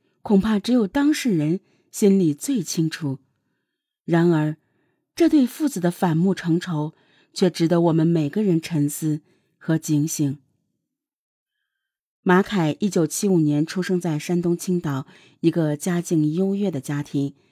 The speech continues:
父亲马向东是青岛国企高宇实业有限公司的领导，既精明能干，又雷厉风行。马凯的到来给这个家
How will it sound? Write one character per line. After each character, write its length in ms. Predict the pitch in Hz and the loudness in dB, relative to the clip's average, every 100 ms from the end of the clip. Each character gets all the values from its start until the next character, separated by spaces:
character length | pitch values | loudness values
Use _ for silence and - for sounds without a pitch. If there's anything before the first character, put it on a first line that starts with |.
| _ _ _ _ | _ _ _ _
父 240 | - 330 | -4 0
亲 200 | 311 196 | 2 4
马 180 | 165 143 | 2 0
向 240 | - 196 170 | -2 -2 0
东 240 | 220 240 _ _ | -2 -4 _ _
是 320 | - 220 170 | -2 2 2
青 260 | 160 277 277 | 0 -2 0
岛 200 | 226 147 | -2 -4
国 240 | - 156 | -2 -4
企 300 | 190 - 147 | -4 -4 -4
高 260 | - 226 214 | -2 -2 0
宇 120 | 160 | -2
实 220 | - 151 | -2 -2
业 160 | 156 165 | 2 2
有 100 | 143 | 0
限 220 | 147 151 | -2 -2
公 180 | 147 165 | -2 -4
司 100 | - | -2
的 120 | 156 | -4
领 200 | 139 143 | -2 -2
导， 260 | 147 139 - _ - - _ _ | -2 -8 -10 _ -20 -20 _ _
既 200 | 330 233 | 0 2
精 260 | - 311 311 | 4 4 6
明 220 | 190 190 | 6 4
能 180 | 147 143 | 2 0
干， 300 | 226 160 - _ _ | -2 -4 -8 _ _
又 200 | 175 160 | 4 4
雷 280 | 151 147 170 | 4 4 2
厉 160 | 262 | 2
风 200 | - 160 | 0 -4
行。 300 | 151 147 143 - _ _ _ _ _ _ _ _ | -2 -2 -4 -6 _ _ _ _ _ _ _ _
马 220 | 208 202 | 0 2
凯 220 | 311 - 180 | 0 -4 -6
的 100 | 170 | -4
到 180 | 196 | -2
来 300 | 160 147 143 - _ _ | -2 -2 -4 -8 _ _
给 140 | 226 190 | 4 4
这 140 | 302 | 2
个 80 | 202 | -2
家 300 | - 254 | -2 -4